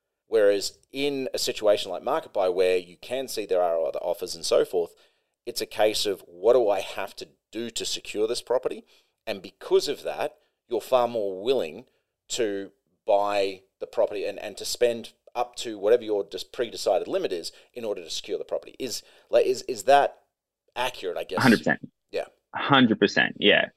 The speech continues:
Speaker 2: Yeah. And that's why when you get that phone call after, and I think it plays, that old school system plays with emotions a lot, um,
Speaker 1: Yeah.
Speaker 2: in a negative way. And it, I think it, I think it fuels the fire of negativity towards us that,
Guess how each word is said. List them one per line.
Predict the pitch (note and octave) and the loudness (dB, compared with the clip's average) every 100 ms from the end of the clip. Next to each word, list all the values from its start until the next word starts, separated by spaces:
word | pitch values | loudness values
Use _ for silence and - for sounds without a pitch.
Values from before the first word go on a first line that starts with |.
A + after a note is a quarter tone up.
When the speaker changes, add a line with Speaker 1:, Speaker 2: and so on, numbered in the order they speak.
| - | 4
Speaker 2:
Yeah. | G2 | 4
And | B1+ G2 | 4 2
that's | A#2+ - | 2 4
why | A#2 F#2+ F#2 | 4 4 0
when | D2 F#2+ G2+ | -6 -6 -4
you | |
get | G#2 | -4
that | G2+ D#2 | -4 -4
phone | A2 A#2 | -2 -2
call | - G2 | 2 4
after, | G#2 - - | 4 0 -4
and | G2 G2+ | -2 0
I | |
think | D#3 D#3 | 0 0
it | G#2 | 4
plays, | A#2 A2+ G2+ - _ - _ _ | 6 6 2 -10 _ -20 _ _
that | C#3 C3+ | 4 6
old | C3+ B2 | 4 2
school | B2 | -4
system | G#2+ G#2+ G2+ | -4 -6 -8
plays | F2+ F#2+ F#2 | 0 2 4
with | F2+ | 2
emotions | F2 F2 E2+ F2+ | -2 0 -2 -2
a | E2+ | 0
lot, | D#2+ B1+ - _ | 2 0 -6 _
um, | - E2 | 0 2
Speaker 1:
Yeah. | D2+ - | 0 -2
Speaker 2:
in | G2+ G2 | -2 2
a | |
negative | G2 G2 F2+ D#2+ | 4 4 2 -2
way. | E2+ C#2 - - - | -2 -4 -6 -8 -2
And | F#2 | 0
it, | F2+ - | -2 -2
I | F#2 | 0
think | - G#2+ | 2 2
it, | G2 - _ _ - | 2 0 _ _ -2
I | G2 | 0
think | A2+ | 0
it | F#2 - | -2 2
fuels | B2+ C#3 B2 | 6 8 6
the | - | 2
fire | G#2 G#2 F#2+ F#2+ | 4 6 8 6
of | |
negativity | G#2+ G2 F2+ - F2+ F2 | 4 0 0 -4 -4 -4
towards | - F2+ F2+ F2 | -4 0 2 2
us | - - - | -2 -10 0
that, | F#2 E2+ | 2 2